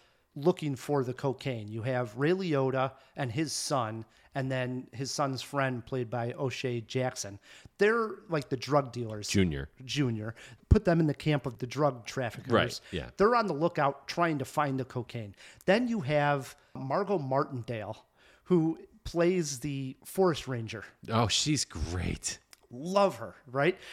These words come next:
Speaker 1: And she's, she's wonderful here. She was hilarious. And then she's, like, basically trying to put the moves on this one guy.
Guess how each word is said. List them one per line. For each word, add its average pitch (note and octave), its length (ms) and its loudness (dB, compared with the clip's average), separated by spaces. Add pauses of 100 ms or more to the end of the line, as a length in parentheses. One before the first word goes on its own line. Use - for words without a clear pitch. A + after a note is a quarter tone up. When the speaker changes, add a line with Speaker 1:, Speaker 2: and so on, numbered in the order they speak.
(120)
Speaker 1:
And F#3 120 2
she's, B3 340 -6
she's G3 260 -2
wonderful G#3 520 0
here. D3 280 0
She - 140 -2
was F#3 180 2
hilarious. B2+ 580 -2 (260)
And F3+ 160 0
then F#3 120 0
she's, A3 420 -4
like, D3+ 380 -2
basically D3+ 440 -2
trying D3 280 0
to B2 80 -6
put C#3+ 160 -4
the B2+ 60 -6
moves B2+ 340 -4
on C3 120 -2
this C3 160 -6
one C#3 260 -2
guy. B2 360 -2